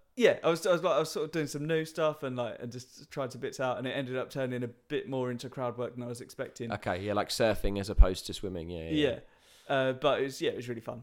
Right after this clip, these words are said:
Speaker 1: It,
Speaker 2: Cool.
Speaker 1: it was fun, yeah.
Speaker 2: Oh, nice.
Speaker 1: So
Speaker 2: I haven't seen you do any stuff in a long time. When was the last time we gigged together? It was a while
Speaker 1: Um,
Speaker 2: ago, right?
Speaker 1: probably, probably a Balls Out.
Speaker 2: Yeah, probably was, yeah.
Speaker 1: Yeah. Or, um,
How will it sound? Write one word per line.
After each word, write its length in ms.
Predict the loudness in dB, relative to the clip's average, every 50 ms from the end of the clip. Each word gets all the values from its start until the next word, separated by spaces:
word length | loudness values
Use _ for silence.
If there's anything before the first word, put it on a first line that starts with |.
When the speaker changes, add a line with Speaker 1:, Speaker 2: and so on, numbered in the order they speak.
| -16 -10 -2
Speaker 1:
It, 80 | 0 0
Speaker 2:
Cool. 120 | 2 2
Speaker 1:
it 100 | 0 0
was 140 | -2 -2 -6
fun, 180 | -8 -10 -12 -12 -12
yeah. 100 | -12 -12 -12 -12 _ -14 -12 -10
Speaker 2:
Oh, 100 | -8 -8
nice. 540 | -6 -6 -8 -8 -10 -12 -16 -16 -18 -18 _
Speaker 1:
So 100 | -10 -8
Speaker 2:
I 300 | -6 -6 -6 -4 0 2
haven't 140 | 2 2 2
seen 120 | 2 2
you 40 | 4
do 140 | 6 8 6
any 120 | 6 6
stuff 280 | 2 0 0 2 4 4
in 80 | 4 4
a 80 | 2
long 600 | 2 2 2 0 0 -2 -2 -2 -4 -2 -4 -4
time. 300 | -6 -4 -4 -2 -2 -2
When 80 | -2 -4
was 80 | -4 -4
the 60 | -6
last 160 | -8 -8 -6
time 100 | -6 -6
we 60 | -6
gigged 220 | -6 -6 -8 -8 -10
together? 340 | -12 -10 -8 -8 -8 -8 -8 -6
It 0 |
was 100 | -2 0
a 20 | 0
while 140 | 0 0 0
Speaker 1:
Um, 80 | -2
Speaker 2:
ago, 140 | -4 -6 -6 -6
right? 140 | -6 -8 -8 -10 -14 -16
Speaker 1:
probably, 400 | -16 -12 -8 -6 -6 -6 -6 -8 _
probably 240 | -10 -10 -6 -4 -4
a 20 | -4
Balls 280 | -4 -4 -4 -4 -2
Out. 200 | -2 -2 -2 -4 -10 _ _ _
Speaker 2:
Yeah, 200 | -10 -8 -8 -8 -10 -10 -10 -10
probably 200 | -10 -8 -8 -8
was, 220 | -8 -8 -8 -8
yeah. 120 | -10 -10 -8 -6
Speaker 1:
Yeah. 200 | -4 -4 -4 -6 -8 _ _ _ _ -20 -10 0
Or, 600 | 2 4 6 6 6 6 6 4 4 2 0 -8 -14 _ _ _ _ _ -2
um, 640 | 0 0 2 2 0 0 0 -2 -2 -4 -8 -8 -10